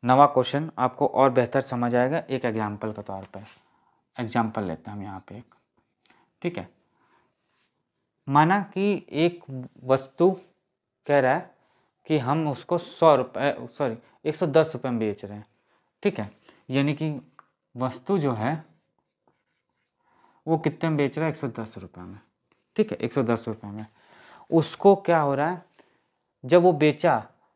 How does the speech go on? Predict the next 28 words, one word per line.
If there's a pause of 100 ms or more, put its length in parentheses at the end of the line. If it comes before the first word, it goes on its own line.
(140)
तो
पहले
उसे
दस
परसेंट
के
कितना
हो
रहा
है, (720)
हानि
हो
रही
है, (440)
और
उसके
बाद
दस
परसेंट
का
लाभ
हो
रहा
है। (180)
कितना
हो
रहा
है,